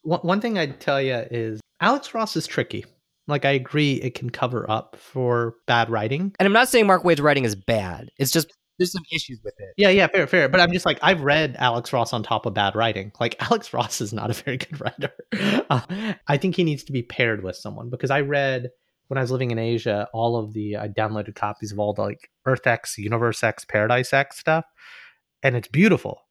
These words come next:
Speaker 1: but that's all it is. It, the, the plot is interesting,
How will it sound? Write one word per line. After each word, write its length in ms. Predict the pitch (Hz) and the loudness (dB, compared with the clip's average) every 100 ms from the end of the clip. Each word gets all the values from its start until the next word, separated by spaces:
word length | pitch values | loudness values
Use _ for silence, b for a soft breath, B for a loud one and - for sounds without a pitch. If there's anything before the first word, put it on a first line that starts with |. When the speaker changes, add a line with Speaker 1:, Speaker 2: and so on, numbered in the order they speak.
| _ _ _ _ - | _ _ _ _ -4
Speaker 1:
but 140 | 123 | 2
that's 180 | 127 - | 4 6
all 220 | 117 87 | 4 2
it 80 | 90 | -6
is. 380 | 123 - - _ _ _ | -8 -10 -18 _ _ _
It, 200 | - 117 | -2 0
the, 220 | 139 139 | 2 0
the 100 | 117 | 0
plot 520 | - - 156 208 - - | -4 0 6 6 4 -2
is 100 | 117 | -4
interesting, 600 | 104 - 101 113 101 | -4 -6 -6 -4 -4